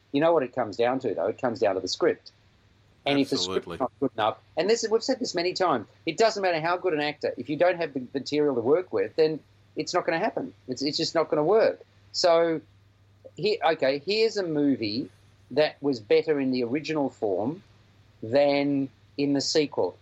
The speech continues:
Speaker 1: Remember Fame? That was a terrific movie.
Speaker 2: Oh, it was, yeah, and they, and they remade it not so long ago.
Speaker 1: Correct.
Speaker 2: Yeah.
Speaker 1: So, and, and, and the original was much better than the,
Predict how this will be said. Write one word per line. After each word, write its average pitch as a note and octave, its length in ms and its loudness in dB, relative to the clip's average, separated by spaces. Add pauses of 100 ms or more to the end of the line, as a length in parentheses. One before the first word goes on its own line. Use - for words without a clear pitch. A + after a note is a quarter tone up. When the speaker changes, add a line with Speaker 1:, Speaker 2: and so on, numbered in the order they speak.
(100)
Speaker 1:
Remember F#3 380 2
Fame? F3+ 680 -2 (160)
That F3 120 -2
was C#3+ 120 -4
a C3 60 -4
terrific D3+ 600 -4
movie. A#3 140 2 (180)
Speaker 2:
Oh, A#3+ 80 2
it A3+ 40 2
was, E3+ 160 -4
yeah, F3+ 300 -2
and D#3+ 100 -6
they, F3 160 0
and F3+ 180 -4
they F3 100 -2
remade F3+ 380 -2
it E3 60 -10
not E3 140 -6
so F#3 140 -4
long A3 200 -4
ago. E3 280 -6 (540)
Speaker 1:
Correct. D3 420 2 (120)
Speaker 2:
Yeah. A#2+ 280 -8 (640)
Speaker 1:
So, C#3 400 2
and, D3+ 180 -2
and, D#3 220 -4 (240)
and D#3+ 160 -2
the D#3+ 100 4
original D3 460 0
was B2+ 180 0 (320)
much C#3+ 280 -2
better A#2+ 200 2
than A#2 200 2
the, A#2 320 0